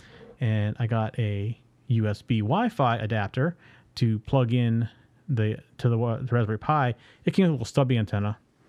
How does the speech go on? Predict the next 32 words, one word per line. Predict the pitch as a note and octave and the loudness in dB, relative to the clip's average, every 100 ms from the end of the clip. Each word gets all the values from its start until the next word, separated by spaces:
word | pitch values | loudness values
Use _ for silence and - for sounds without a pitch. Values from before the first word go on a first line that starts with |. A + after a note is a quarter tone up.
| - - _ B2+ | -20 -20 _ 0
and | A2 A2+ A2 A2 | 2 2 0 -2
I | C#3 | -2
couldn't | C#3 G3+ D#3+ | 2 2 4
go | C3+ B2 | 2 2
very | C3 A#2+ | 2 0
far | A#2+ A2+ | 0 -2
from | A2+ | -2
the | A2 | -2
house, | G#2 G#2+ G#2 - - _ D3+ | -2 -2 -4 -10 -20 _ -2
um, | A2 G#2 A2 - | -2 -2 -6 -8
f-, | - - | -12 -6
before | A#2 A#2 | -4 0
I | G#2+ | 0
lost | G#2 G2 - | -2 -6 -4
signal. | C3+ A2 G#2 - - - - - | -2 -2 -4 -14 -20 -20 -20 -6
So | - | 0
I | D3 | 2
ended | F#3 | 2
up | D#3+ | 2
getting, | C#3 C#3 C3+ | 2 2 2
this | C3 | 0
is | D#3+ | 0
a | C#3+ | 0
sixteen | - E3+ - E3 D#3+ D#3 D3+ C#3+ | 0 -4 0 2 4 2 0 0
D | C3 B2+ | 0 2
B, | B2 B2 B2 B2+ _ - | 0 0 0 -2 _ -4
uh, | C#3 G#2 G2+ A2 | -2 0 0 -4
gain | B2 A#2+ A#2+ A#2 A2+ - - | -2 0 0 0 -2 -8 -6
wa-, | A#2 | -4
uh, | - A#2+ G#2+ | -2 -2 -2
Yagi | A2 A#2+ A#2+ A#2+ | 0 0 0 0
antenna, | G#2+ G#2 G#2 | 0 -2 -2